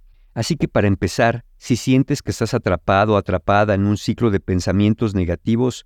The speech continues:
podría ser muy útil que te hicieras una pregunta. ¿Es este un pensamiento aislado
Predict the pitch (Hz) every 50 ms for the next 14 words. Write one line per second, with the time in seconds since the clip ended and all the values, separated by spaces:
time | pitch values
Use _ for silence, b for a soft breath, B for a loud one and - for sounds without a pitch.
0 | _ _ - 147 135 127 147 156 175 180 - - 185 175 160 143 139 131 151 151
1 | - 170 147 - - 113 - 110 104 - - 139 127 127 - 147 139 131 - -
2 | 104 104 143 165 - - 76 73 - _ _ _ _ _ _ _ _ _ _ _
3 | - - 135 - - - 120 131 - - 131 120 123 127 - - 113 101 90 -
4 | 101 95 98 101 107 113 - 113 92 90 82 87 90 90 95 104 113 156 233